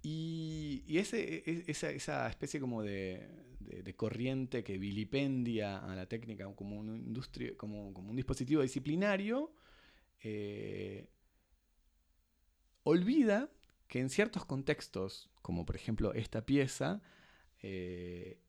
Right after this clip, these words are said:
la técnica puede tener, eh, un poder o una capacidad que es el de negar esa especie de soberanía intocable de lo dado, de lo natural. Y lo dado y lo natural puede tener distintas declinaciones, desde, por ejemplo, como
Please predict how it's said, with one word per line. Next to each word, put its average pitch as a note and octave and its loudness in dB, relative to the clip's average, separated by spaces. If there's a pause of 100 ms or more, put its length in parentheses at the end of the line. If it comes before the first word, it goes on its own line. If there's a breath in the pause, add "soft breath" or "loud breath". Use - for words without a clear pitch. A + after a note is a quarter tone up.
(120)
la A#2+ -4
técnica A3 -4 (360)
puede E3 0
tener, F#3+ 0
eh, G#2 -6
un G#2+ -4
poder G3+ 6
o D#3 2
una A#2+ -2
capacidad D#3+ 0
que D#3+ -2
es - -2
el A#2+ 2
de A#2+ 2
negar C#3+ 4 (440 soft breath)
esa - -6
especie C#3 2
de B2 4
soberanía G#2+ 2
intocable B2 2
de G2 4
lo F#2 2
dado, F#2 -2 (100)
de F#2+ -2
lo F#2 -2
natural. F#2 0 (460 loud breath)
Y B2 4
lo A2+ 4
dado G#3 6
y G#3+ 4
lo C#3 4
natural C3+ 2 (220 soft breath)
puede C#3 8
tener A#2+ 4
distintas C#3 4
declinaciones, F2 -2
desde, F#2 -4
por - 2
ejemplo, A2 2
como F2 -4